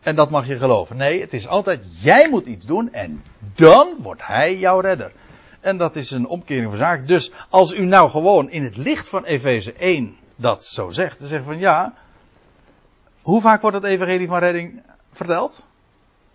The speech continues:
Ik bedoel, het is all included. Hij is een redder van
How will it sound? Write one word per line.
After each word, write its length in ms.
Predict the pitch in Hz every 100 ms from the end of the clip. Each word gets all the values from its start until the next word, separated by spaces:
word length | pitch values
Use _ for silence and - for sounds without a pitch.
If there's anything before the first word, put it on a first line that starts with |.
| _ _ _ _ _ _ _ _ _ _
Ik 200 | - 156
bedoel, 240 | 214 233
het 140 | 226 240
is 240 | 196 - _ _ _ -
all 340 | 254 294 302 196
included. 640 | 185 220 277 254 127 - _ _ _ _ _ _ _ _ _ _ -
Hij 300 | 120 208 220
is 180 | 208
een 80 | 185
redder 260 | 185 180 156
van 220 | 165